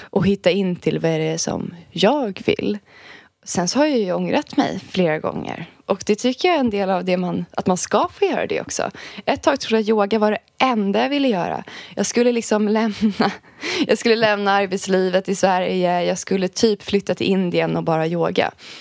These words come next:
Men det var inte riktigt så, eh, det blev. För jag älskar ju också, ehm, företagande, bygga bolag och vara i det här bruset också.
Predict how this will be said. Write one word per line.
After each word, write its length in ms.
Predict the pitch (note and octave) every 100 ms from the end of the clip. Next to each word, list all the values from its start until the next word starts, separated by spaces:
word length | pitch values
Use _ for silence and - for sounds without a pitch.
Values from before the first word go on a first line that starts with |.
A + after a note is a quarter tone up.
| -
Men 200 | G#3 G3+
det 60 |
var 80 | G3
inte 180 | A3 F#3+
riktigt 200 | E3+ E3
så, 220 | - G2+ F2+ E2+ - -
eh, 320 | F3+ G2 -
det 120 | E3+
blev. 440 | E3 A3+ C#4+ F3
För 140 | F3+ -
jag 180 | F3+ G3+
älskar 380 | F3 - -
ju 120 | A#3+ A3+
också, 500 | - - - - - - - - G3+ -
ehm, 540 | F3+ E3 E3 G2 F#2+
företagande, 920 | - G3+ E3+ - F3 E3+ E3+ E3 E3 E3 - A2
bygga 240 | F#3 F#3+
bolag 720 | F3+ F#3 F3 G3 E3+ - G#3+ -
och 240 | - - -
vara 460 | F3+ A3 A3+ G#3 -
i 180 | F#3+ F3
det 60 | F3
här 280 | D#3+ E3+ E3
bruset 760 | - E3 - - - - - - _
också. 480 | - - - - -